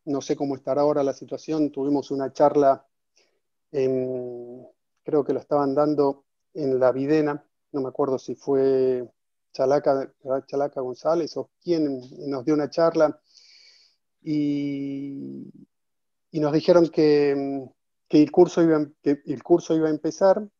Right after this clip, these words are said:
pero ellos garantizaban el dictado del curso de entrenador por seis meses,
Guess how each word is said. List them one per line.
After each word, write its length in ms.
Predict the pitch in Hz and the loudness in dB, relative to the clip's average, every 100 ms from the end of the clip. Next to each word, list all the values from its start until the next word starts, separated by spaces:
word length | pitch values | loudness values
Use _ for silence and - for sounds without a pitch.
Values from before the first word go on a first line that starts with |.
| _ _ _ _ _ _ | _ _ _ _ _ _
pero 380 | - 139 147 - _ _ - | -2 2 0 -2 _ _ -10
ellos 300 | 151 170 156 | -2 2 4
garantizaban 800 | 139 135 135 131 151 151 147 139 | 4 2 -4 0 2 2 2 -2
el 160 | 135 | -6
dictado 380 | 131 127 156 147 | -8 -2 2 4
del 120 | 143 | 2
curso 320 | 139 156 151 139 | 0 -2 0 -4
de 60 | |
entrenador 560 | 139 143 143 160 175 170 | -2 -2 2 4 2 0
por 160 | 135 | -6
seis 180 | - 156 | -4 -2
meses, 480 | 165 170 - 180 - | 0 -2 -2 -4 -6